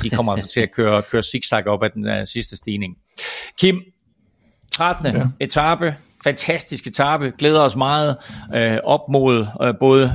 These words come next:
Speaker 1: øh, den her landingsbane, der hedder nul nul syv, og der er også en bar deroppe, der hedder nul nul syv, og der er en piste, der hedder nul nul syv. Men jeg vil gerne have femten navne af dig.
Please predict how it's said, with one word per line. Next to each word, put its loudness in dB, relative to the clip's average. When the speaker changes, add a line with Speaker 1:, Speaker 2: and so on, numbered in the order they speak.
Speaker 1:
øh, 0
den -4
her 0
landingsbane, -6
der -4
hedder -2
nul -4
nul -6
syv, -6
og -4
der -2
er 2
også -2
en -8
bar 0
deroppe, -2
der -2
hedder -2
nul -2
nul -8
syv, -6
og -4
der -6
er -8
en -14
piste, 0
der -2
hedder 0
nul -4
nul -4
syv. -4
Men 2
jeg 2
vil -6
gerne 0
have 2
femten -4
navne 0
af 2
dig. -4